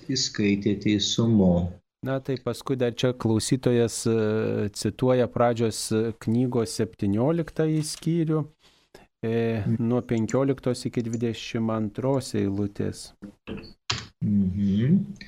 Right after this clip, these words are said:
Speaker 1: „Dievas kalbėjo Abraomui, o savo žmonos Saros nebevadinsi Saraja, nes jos vardas bus Sara.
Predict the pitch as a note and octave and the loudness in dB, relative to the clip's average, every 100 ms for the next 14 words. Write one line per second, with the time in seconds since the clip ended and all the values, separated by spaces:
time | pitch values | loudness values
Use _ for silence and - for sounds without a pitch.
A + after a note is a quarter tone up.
0 | - - _ A#2 A#2+ A#2 A2+ - A2+ G#2+ | -20 -20 _ 4 6 6 4 2 0 2
1 | A2 A2+ G#2+ G#2 G2 A2 C#3+ F3 E3+ D#3 | 4 4 4 4 2 4 4 6 6 4
2 | C#3 - - _ _ - A#2 A2+ - D#3+ | 2 -2 -12 _ _ 0 2 2 2 4
3 | E3 D#3+ A#2 A#2+ A#2+ B2+ C#3+ C#3+ - C3+ | 6 4 2 2 2 2 2 2 2 4
4 | C3 C3 B2+ B2+ C3+ B2 A#2+ A#2+ A#2 A#2+ | 4 6 4 4 2 2 4 4 4 4
5 | B2 B2+ A#2 A2+ G2 - G2+ G#2 C3 D3+ | 4 4 2 -2 -4 -4 -2 2 4 4
6 | D3+ B2 A2 G2 - A2+ B2+ D#3 - A2 | 2 2 0 -2 0 2 2 2 -2 0
7 | G#2+ B2 C3 C3 G#2+ G2+ G#2+ - D#3+ E3+ | 2 2 4 2 2 0 0 0 2 4
8 | C3+ F#2 - | 4 0 -4